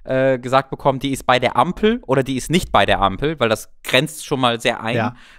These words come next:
Speaker 1: Äh, da weißt du eigentlich direkt, wo du hin musst. Deswegen möglichst schnell über die, über den Standort der Ampel bewusst machen.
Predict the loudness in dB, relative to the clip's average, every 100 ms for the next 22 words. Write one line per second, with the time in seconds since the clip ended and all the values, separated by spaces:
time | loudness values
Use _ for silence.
0 | -8 -4 -2 0 -2 -2 -2 -4 -6 -6
1 | -4 -4 -4 -4 -6 -6 -6 -6 -12 -4
2 | 2 2 2 -2 0 2 4 2 0 -2
3 | -4 -4 -2 -2 -2 -6 -6 -2 -2 0
4 | -2 -2 0 -2 0 -2 0 0 -2 -4
5 | -4 -4 -6